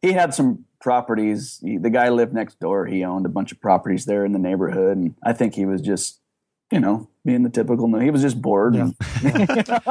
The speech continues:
Speaker 2: No, it, it, it's interesting 'cause you don't usually hear about wholesale deals taking weeks and weeks and weeks to get a contract signed. Typically, you, you kinda hear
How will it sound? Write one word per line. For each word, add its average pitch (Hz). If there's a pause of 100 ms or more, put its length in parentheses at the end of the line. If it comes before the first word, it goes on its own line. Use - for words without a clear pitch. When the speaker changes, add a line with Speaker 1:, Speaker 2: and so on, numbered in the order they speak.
(140)
Speaker 2:
No, 247
it, 196
it, 208
it's 220
interesting 190
'cause 165
you 202
don't 220
usually 185
hear 165
about 135
wholesale 147
deals 127
taking 143 (320)
weeks 160
and 147
weeks 147
and 139
weeks 143
to 147
get 131
a 120
contract 143
signed. 123
Typically, 139
you, 131
you 185
kinda 135
hear 127